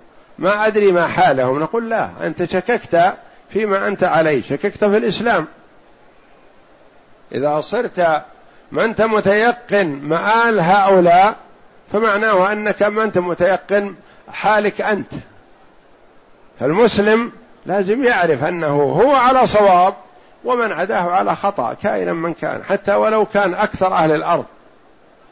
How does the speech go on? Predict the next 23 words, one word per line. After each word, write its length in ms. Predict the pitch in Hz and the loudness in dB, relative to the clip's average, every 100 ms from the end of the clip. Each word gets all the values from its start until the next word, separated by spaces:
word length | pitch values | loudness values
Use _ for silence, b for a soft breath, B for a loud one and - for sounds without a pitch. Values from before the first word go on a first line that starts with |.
| _ _ _ | _ _ _
الله 340 | 120 160 180 170 | -4 0 2 2
جل 240 | 196 190 | 0 0
وعلا 480 | 175 165 160 170 151 | 2 2 2 2 2
يقول: 360 | 151 - 180 196 | 0 0 -2 -2
"إن 180 | 208 | -2
إبراهيم 680 | 175 175 160 160 156 196 185 | -2 -4 -2 0 2 2 2
كان 500 | 165 196 220 233 240 254 - - - - - - _ - | 0 2 2 2 2 -2 -14 -20 -20 -20 -20 -20 _ -4
أمة 580 | - 285 202 190 170 151 160 | 0 0 2 -2 0 -4 -2
قانتا 400 | 208 185 151 147 | 0 0 -2 -2
لله 580 | 147 147 147 151 143 | -2 -4 -2 -2 -2
حنيفا 400 | 131 139 196 185 | -2 -2 -2 0
ولم 320 | 208 196 165 151 | 0 0 0 -2
يكن 220 | 139 135 | -4 -4
من 120 | 131 | -4
المشركين". 360 | 123 - 107 233 | -6 -6 -2 -2
أمة 320 | 262 190 139 - - - | 0 -2 -4 -8 -20 -4
وهو 180 | - 208 | 2 4
واحد، 360 | 247 185 - 135 - - b b b | 6 4 2 -4 -8 -20 b b b
وأهل 300 | 170 190 196 | 0 2 2
الأرض 360 | 220 240 262 240 | 2 2 2 2
كلهم 880 | - 269 302 277 277 233 196 175 175 | 2 4 6 6 4 2 2 2 2
ضلال، 440 | 170 156 139 113 - - _ - - - - | 0 2 0 0 -8 -20 _ -20 -20 -20 -6
ما 480 | 226 226 180 143 | -2 0 -2 -6